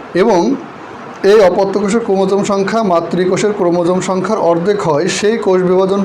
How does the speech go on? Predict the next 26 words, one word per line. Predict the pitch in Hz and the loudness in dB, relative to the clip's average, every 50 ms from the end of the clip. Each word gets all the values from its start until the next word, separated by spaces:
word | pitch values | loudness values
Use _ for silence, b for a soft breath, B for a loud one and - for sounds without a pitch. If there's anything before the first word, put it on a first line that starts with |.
| 185 | 0
প্রক্রিয়াকে | 170 165 170 165 - 160 170 165 - 190 | -2 -2 -2 -2 -2 -2 0 0 0 0
বলা | 160 151 151 156 165 | 0 0 2 2 0
হয় | 190 208 190 156 | 0 0 0 0
মিওসিস | 151 151 151 156 180 180 175 | 0 0 0 0 -2 -4 -4
কোষ | - - 147 135 | -4 -2 -2 -2
বিভাজন। | 127 135 127 123 123 123 139 165 226 240 - B B B B B B B B B B B B - - | 0 0 -2 0 0 0 0 0 -2 -2 -4 B B B B B B B B B B B B -8 -2
তোমাদের | 175 180 190 196 202 190 | 0 0 2 2 2 0
জন্য | 208 208 208 | 0 0 0
আমি | 208 214 208 - 147 151 | 0 0 -2 -2 0 0
আরও | 160 180 208 | 2 2 2
একবার | 220 208 196 190 202 190 165 | 2 2 2 2 0 2 2
বলি | 156 151 143 165 220 285 - - - - - - - - - - - - - - - - - - - 156 139 135 | 2 2 2 2 0 -2 -4 -6 -14 -18 -18 -20 -20 -20 -18 -18 -18 -18 -18 -18 -16 -16 -12 -6 -2 -2 0 2
যে | 156 160 170 185 190 196 208 208 202 - | 2 2 4 4 4 2 2 2 0 2
কোষ | 165 165 170 175 170 156 | 2 2 2 0 0 0
বিভাজন | 160 156 165 170 170 175 180 185 | 0 2 2 2 2 0 0 0
প্রক্রিয়ায় | 175 180 165 160 156 156 - 160 165 170 175 190 226 294 302 - - - - B B B B B B B B - - - | 0 0 0 -2 -2 0 0 2 4 4 4 4 2 0 -4 -6 -10 -16 -18 B B B B B B B B -10 -4 -2
নিউক্লিয়াস | 151 156 170 185 190 190 190 202 190 196 196 196 202 214 202 208 - - - - - - - 151 | 0 2 2 2 0 0 0 0 2 4 4 4 4 2 0 -2 -8 -10 -16 -18 -12 -6 -2 0
দুবার | 156 196 196 160 135 110 110 - - - - - - - - - - - | 0 2 2 2 0 0 -2 -8 -12 -16 -18 -18 -18 -18 -18 -16 -10 -4
এবং | 165 160 165 165 185 190 202 214 226 226 226 - | -2 0 0 2 2 2 2 2 0 -2 -2 -2
ক্রোমোজোম | 214 170 175 175 180 180 170 175 190 196 196 185 | -2 0 0 2 0 0 2 2 0 0 0 0
একবার | 185 180 180 185 202 180 | 0 0 0 0 0 0
বিভাজিত | 160 151 151 147 139 143 147 | 0 2 2 0 0 -2 -2
হয় | 127 113 110 - - | -2 -2 -2 -4 -2
এবং | 175 175 202 185 143 120 120 - - - - - - - - - - - - - - - - - - - - - - - - - - - - - - - - - - - - - - - | 0 2 2 2 0 -2 -6 -8 -12 -16 -18 -18 -18 -18 -18 -18 -18 -18 -18 -18 -18 -18 -18 -18 -18 -18 -16 -16 -16 -16 -18 -18 -18 -16 -16 -16 -16 -16 -18 -18 -18 -18 -18 -14 -6 -2
এই | 185 196 220 | -2 0 2
বিভাজন | 190 185 190 196 196 202 214 | 2 2 2 2 2 2 0